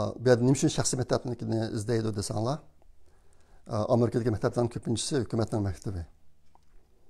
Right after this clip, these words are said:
Shaxsiylar qurgan maktabniki sufati yuqori. Masalan, hukumatniki maktablarda bir sinfda o'ttizdan ko'p o'quvchi o'qiydi, o'ttizdan ellik kichilik yoshlar o'quvchilar o'qiydi. Shaxsiy maktablarda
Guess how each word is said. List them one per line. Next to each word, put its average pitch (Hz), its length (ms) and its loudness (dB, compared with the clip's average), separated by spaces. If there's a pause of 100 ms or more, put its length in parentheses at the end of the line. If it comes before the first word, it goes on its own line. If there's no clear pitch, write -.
(1000)
Shaxsiylar 139 600 2
qurgan 117 400 0
maktabniki 113 640 -6
sufati - 320 -6
yuqori. 101 340 -6 (1400)
Masalan, 117 420 0
hukumatniki 120 520 2
maktablarda 120 560 -2 (1120)
bir 110 240 -2
sinfda 127 380 0
o'ttizdan 123 520 2
ko'p 113 220 -2
o'quvchi 107 360 -4
o'qiydi, 104 320 -4
o'ttizdan 107 440 -6
ellik 104 320 -2
kichilik - 280 -8
yoshlar 110 280 -8
o'quvchilar 113 400 -8
o'qiydi. 117 320 -8 (880)
Shaxsiy - 340 0
maktablarda 123 560 -2